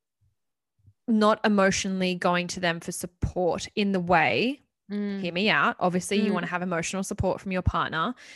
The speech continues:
Speaker 2: Yeah,
Speaker 1: but
Speaker 2: but
Speaker 1: I mean, as soon as something stressful, sad, whatever it is, not
Speaker 2: Yes.
Speaker 1: going immediately to that person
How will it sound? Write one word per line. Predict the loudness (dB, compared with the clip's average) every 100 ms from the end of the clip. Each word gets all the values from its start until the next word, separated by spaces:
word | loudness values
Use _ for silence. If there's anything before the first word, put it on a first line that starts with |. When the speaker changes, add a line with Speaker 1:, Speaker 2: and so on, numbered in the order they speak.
| -4
Speaker 2:
Yeah, | 2
Speaker 1:
but | 4
Speaker 2:
but | 4
Speaker 1:
I | 2
mean, | 2 0 0 -2 -4 _ _ _ _ _ _ _ -4
as | -2
soon | 0 0 2
as | 0
something | -2 -4 -4 -6
stressful, | -8 -2 -2 -2 -4 -2 -2 -4
sad, | -8 -4 -2 0 -2 -2 -4
whatever | -2 2 2 2
it | 0
is, | 0 -2 -2 -4 -10 -16 -20 _
not | 2 2 2
Speaker 2:
Yes. | 2
Speaker 1:
going | 0 0 0
immediately | 2 2 4 2 2 0 -2 -8
to | -6
that | -6 -2
person | -2 0 -4 -8 -10 -12